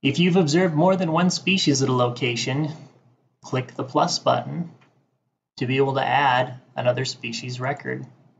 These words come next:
If you mistakenly added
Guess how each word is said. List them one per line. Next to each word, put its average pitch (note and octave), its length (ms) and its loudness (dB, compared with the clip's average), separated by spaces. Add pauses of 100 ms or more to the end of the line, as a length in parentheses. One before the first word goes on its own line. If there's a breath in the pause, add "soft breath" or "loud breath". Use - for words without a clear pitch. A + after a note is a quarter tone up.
(1900)
If B2 200 -4
you C#3+ 100 6
mistakenly C#3 720 0
added A#2+ 560 0